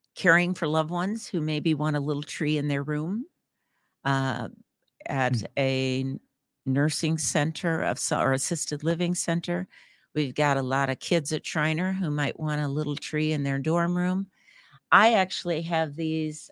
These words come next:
Speaker 1: I have at least two of 'em at my house just 'cause I have a dark corner in my living room. And I have my big tree up over in this corner, and I'm thinking, "I need a little something over there." So that's where my, um,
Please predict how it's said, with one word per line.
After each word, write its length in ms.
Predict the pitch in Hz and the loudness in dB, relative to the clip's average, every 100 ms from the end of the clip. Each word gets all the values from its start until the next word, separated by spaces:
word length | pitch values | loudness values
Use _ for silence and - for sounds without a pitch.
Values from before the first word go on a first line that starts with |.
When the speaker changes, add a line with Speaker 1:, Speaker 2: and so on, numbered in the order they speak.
| - | -8
Speaker 1:
I 80 | 160 | -2
have 300 | 175 165 151 | 0 0 0
at 160 | - | -4
least 360 | 160 175 - - | -2 -2 -4 -6
two 280 | - 185 170 | 2 4 6
of 160 | 135 | 4
'em 280 | 135 131 135 - | 2 2 2 2
at 200 | 147 - | 0 6
my 200 | 135 143 | 6 8
house 440 | 139 135 139 - - - - - - | 6 4 2 -2 -6 -16 -20 -18 0
just 240 | 180 - | 2 4
'cause 160 | 208 190 | 2 4
I 60 | 202 | 4
have 180 | 190 180 | 4 4
a 60 | |
dark 320 | - 160 - | 4 2 2
corner 540 | - 180 180 - 139 - _ - | -2 -2 0 -2 -6 -10 _ -6
in 160 | 143 | -2
my 140 | 147 143 | 0 0
living 360 | 151 160 147 | 0 -2 -4
room. 300 | 71 73 - - _ _ _ - | -4 -8 -10 -16 _ _ _ 4
And 320 | 131 - 123 - | 6 6 4 2
I 120 | 135 | 2
have 120 | 139 | 2
my 120 | 120 | 2
big 280 | 117 170 151 | 4 2 2
tree 280 | - 170 160 | 0 4 4
up 180 | 156 151 | 2 2
over 280 | 147 135 131 | 0 0 0
in 120 | 139 | 2
this 200 | 180 - | 2 0
corner, 380 | - 190 185 165 | 2 2 4 4
and 100 | 147 | 4
I'm 140 | 98 | 2
thinking, 460 | - - - - - - _ _ | -2 -4 -2 -6 -6 -12 _ _
"I 80 | 147 | 0
need 260 | 156 233 - | 2 2 0
a 20 | 208 | 0
little 180 | 190 151 | 2 2
something 560 | - 208 208 - 160 | 2 2 0 0 0
over 260 | 139 135 143 | 2 2 4
there." 300 | 170 147 127 - - - | 6 6 2 -4 -20 -8
So 180 | - 147 | 2 6
that's 340 | 180 190 - | 8 6 4
where 180 | 180 170 | 6 6
my, 400 | 160 156 147 143 - | 8 8 8 6 4
um, 480 | 135 135 131 131 | 2 2 2 -2